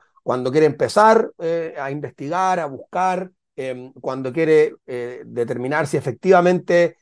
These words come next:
la reunión fue buena, eh, si es que estamos teniendo una conversación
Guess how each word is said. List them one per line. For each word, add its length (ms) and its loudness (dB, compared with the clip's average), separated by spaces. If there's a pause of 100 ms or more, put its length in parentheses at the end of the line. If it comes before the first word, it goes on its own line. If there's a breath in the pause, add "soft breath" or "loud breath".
la 160 -2
reunión 400 -4
fue 160 -6
buena, 580 -4 (160)
eh, 320 -6
si 180 -6
es 140 -8
que 140 -4
estamos 540 0
teniendo 340 -2
una 140 -4
conversación 840 -4